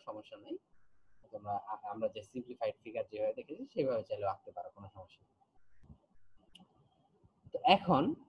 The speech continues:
এই জিনিস থেকে কি কি, আর কি কি বের করতে চেয়েছে এখান থেকে? Draw the pressure distribution diagram and the point of application of the resultant pressure। তো প-, pressure ডি-, distribution diagram যেমন আমরা এই যে ভ্যালুগুলো বের করলাম এবং pressure distribution diagram এঁকে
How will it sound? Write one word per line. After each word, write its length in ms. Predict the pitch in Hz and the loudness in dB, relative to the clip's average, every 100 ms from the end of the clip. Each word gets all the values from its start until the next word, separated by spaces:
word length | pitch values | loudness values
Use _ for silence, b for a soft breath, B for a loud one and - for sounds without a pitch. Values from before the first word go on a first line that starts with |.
| _ - | _ 4
এই 120 | 160 | 8
জিনিস 280 | 156 156 - | 10 8 6
থেকে 260 | 151 170 | 4 4
কি 180 | 170 160 | 4 -2
কি, 260 | 175 160 - | 2 4 6
আর 160 | 147 - | 4 4
কি 80 | 139 | -2
কি 160 | 151 | 2
বের 160 | 156 147 | 6 6
করতে 260 | 156 151 147 | 4 2 2
চেয়েছে 380 | 151 156 151 156 | 4 4 6 4
এখান 180 | 151 156 | 6 4
থেকে? 220 | 147 185 | 4 2
Draw 260 | 170 143 151 160 | 4 10 10 10
the 60 | 160 | 10
pressure 280 | 160 165 151 151 | 10 10 8 6
distribution 460 | - 143 139 151 147 135 | 4 6 6 6 8 10
diagram 380 | 127 131 160 151 | 10 10 6 6
and 80 | 127 120 | 6 4
the 60 | - | 6
point 220 | 127 139 156 | 8 10 8
of 60 | 131 131 | 6 6
application 500 | 135 131 123 - 190 151 120 | 4 6 6 6 6 6 4
of 40 | 120 | 8
the 80 | 123 | 10
resultant 360 | 123 117 113 113 | 10 8 6 -2
pressure। 260 | 107 98 - b b b - | 0 0 0 b b b 4
তো 80 | |
প-, 220 | 185 190 185 | 12 12 12
pressure 280 | 185 190 180 | 12 12 12
ডি-, 200 | 180 165 | 12 12
distribution 460 | 165 160 160 160 | 12 10 10 12
diagram 380 | 151 147 139 139 | 12 12 12 12
যেমন 220 | 135 135 | 12 12
আমরা 180 | 135 135 | 12 12
এই 180 | 123 127 | 12 10
যে 80 | 123 | 10
ভ্যালুগুলো 400 | 120 127 131 135 | 10 12 12 12
বের 160 | 127 | 10
করলাম 220 | 123 180 - | 8 6 8
এবং 180 | 302 277 | 6 0
pressure 240 | - 131 - | -2 -2 -2
distribution 400 | - 123 - 131 | -6 -4 -2 6
diagram 360 | 120 110 107 | 8 8 2
এঁকে 180 | 110 107 | -4 -8